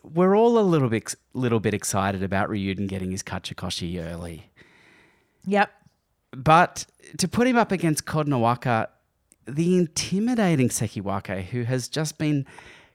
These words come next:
Speaker 1: cutting a path through his opponents over the first two weeks, it felt mean-spirited to me.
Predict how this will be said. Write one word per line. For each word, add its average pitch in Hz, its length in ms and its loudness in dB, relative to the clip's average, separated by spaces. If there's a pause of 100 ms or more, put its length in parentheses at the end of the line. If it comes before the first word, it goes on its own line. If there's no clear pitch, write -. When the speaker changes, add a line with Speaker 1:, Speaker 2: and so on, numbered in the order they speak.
(120)
Speaker 1:
cutting 185 380 6
a 151 80 4
path 113 640 2
through 104 180 -4
his 101 160 -6
opponents 95 460 -6
over 92 200 -6
the 98 280 -12
first 107 340 -4
two 123 140 -2
weeks, 127 180 -2 (220)
it - 160 -2
felt 254 240 2
mean-spirited 98 800 0 (1200)
to - 100 -2
me. 92 240 0